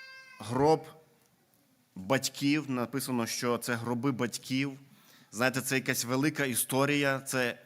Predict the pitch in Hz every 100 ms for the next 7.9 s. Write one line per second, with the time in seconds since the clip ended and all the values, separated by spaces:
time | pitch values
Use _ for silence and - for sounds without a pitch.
0 | - - - - - 107 127 151 147 143
1 | 131 - 107 139 147 139 131 139 139 147
2 | 139 - 147 143 139 123 117 110 127 135
3 | 131 131 123 127 123 131 139 139 139 139
4 | _ _ - _ _ 107 120 127 135 139
5 | 120 123 113 101 104 110 104 87 80 _
6 | _ _ _ _ _ _ _ _ _ _
7 | _ _ _ _ - 123 139 139 135